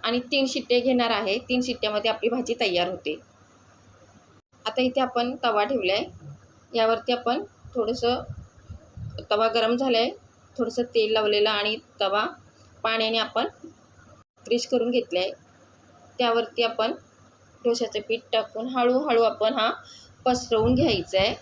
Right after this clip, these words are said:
तर माझ्याकडे लहान चम्मचच नव्हता, तरी पण खूप डोसा छान आला आहे बघा, पाहू शकता तुम्ही. मस्त डोसे झालेले आहेत. आता वरनं आपल्याला तेल टाकून घ्यायचे.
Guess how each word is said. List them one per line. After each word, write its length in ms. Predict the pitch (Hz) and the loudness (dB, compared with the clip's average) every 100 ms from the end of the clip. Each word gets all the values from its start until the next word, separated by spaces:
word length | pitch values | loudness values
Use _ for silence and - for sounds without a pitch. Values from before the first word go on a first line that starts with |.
| - - - - - | -14 -20 -20 -14 -6
तर 40 | |
माझ्याकडे 480 | 226 214 220 226 233 | -2 0 0 0 0
लहान 300 | 277 254 254 | 0 0 0
चम्मचच 560 | 254 220 214 226 269 - | 0 -2 -2 -2 -2 -2
नव्हता, 420 | 254 180 - 202 - - - - - - - - - _ - | -2 -2 -2 -4 -4 -14 -20 -20 -20 -20 -20 -20 -20 _ -2
तरी 140 | 233 | 0
पण 200 | 233 254 240 - | 2 -2 -2 0
खूप 320 | 254 262 262 - | 2 2 0 0
डोसा 240 | 233 214 233 | 0 2 -2
छान 280 | - 254 240 | -4 -2 0
आला 140 | 190 | 2
आहे 80 | 185 | 2
बघा, 260 | 190 196 208 | 2 0 -2
पाहू 260 | 226 226 | 0 0
शकता 320 | 240 233 - 202 | 0 -2 -2 -4
तुम्ही. 300 | 185 196 339 - _ - - - - - - | -2 -2 -4 -6 _ -20 -20 -20 -20 -20 -8
मस्त 440 | 220 240 - - 240 | -2 -2 -4 -4 0
डोसे 320 | 262 262 262 | 2 2 2
झालेले 360 | 262 220 190 196 | 0 0 0 0
आहेत. 320 | 190 226 240 - - - - - - - | 0 -2 -4 -6 -20 -20 -20 -20 -10 -6
आता 220 | 220 254 | -2 0
वरनं 360 | 247 233 226 | 2 0 0
आपल्याला 460 | 240 233 233 226 349 349 - - | -2 0 0 0 -2 -6 -14 -2
तेल 160 | 233 220 | 0 2
टाकून 320 | 226 226 226 | 0 -2 0
घ्यायचे. 560 | 233 180 - 180 190 | 0 0 -2 -2 -2